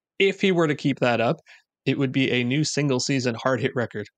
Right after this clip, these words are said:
at least in the years that Statcast has been tracking, sixty-four percent. So I went and I looked this up. I wanted to know what would happen, you know, accounting for the games that he's missed, but, like, if he keeps his pace up. So if he plays every game the remainder of this season and on the same pace as what he's done so far,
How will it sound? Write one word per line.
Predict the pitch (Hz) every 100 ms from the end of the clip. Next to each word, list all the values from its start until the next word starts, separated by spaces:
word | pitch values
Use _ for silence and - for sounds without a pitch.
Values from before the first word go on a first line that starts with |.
| _ -
at | 139
least | 107 -
in | 107
the | 104
years | 107 -
that |
Statcast | - - - - - -
has | 110
been | 107
tracking, | 107 120 123 123
sixty-four | - 175 - 156 156 139
percent. | 123 - 117 - -
So | - 156
I | 214
went | 240
and | 160
I |
looked | 123 123 -
this | -
up. | 120 -
I |
wanted | 123 147 202
to | 151
know | 131
what | 123 120
would | 120
happen, | - 117 - 110 - - - - -
you | 127
know, | 107 - -
accounting | - - 175 185
for | 160 156
the |
games | 123 120 120
that | 110
he's | 113 -
missed, | 113 - -
but, | -
like, | 110 -
if | 117
he | 113
keeps | 127 -
his | 107
pace | - 113 104
up. | - - _ _ _ -
So | 160 -
if | 131
he | -
plays | 226 180 160 131 _
every | 165 180 185 175
game | 151 127 101 110 _ _ -
the |
remainder | 123 120 147 185 170
of | 151
this | 151
season | - 104 104 98 -
and |
on | 110
the | 110
same | - 123
pace | 135 131 123
as | 120
what | 131
he's | 110
done | - 110
so | - 113
far, | - 107